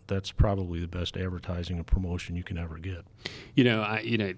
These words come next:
Speaker 2: and in Charlotte, there's some, we won't mention the names, but there's a couple I can think of, these massive,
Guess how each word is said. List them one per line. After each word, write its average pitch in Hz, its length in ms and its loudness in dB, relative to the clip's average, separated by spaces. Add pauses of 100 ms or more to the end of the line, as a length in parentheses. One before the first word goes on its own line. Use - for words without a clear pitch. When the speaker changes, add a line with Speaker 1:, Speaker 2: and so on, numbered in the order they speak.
Speaker 2:
and 101 100 0
in 98 220 2
Charlotte, 104 640 4
there's 95 320 4
some, 98 400 0
we 113 100 8
won't 107 220 4
mention 104 300 4
the 95 100 4
names, 98 400 4
but 95 220 2
there's 104 200 2
a 98 40 -4
couple 101 340 4
I 98 80 0
can 101 160 -2
think 101 240 2
of, 101 160 2
these 98 180 0
massive, 101 600 0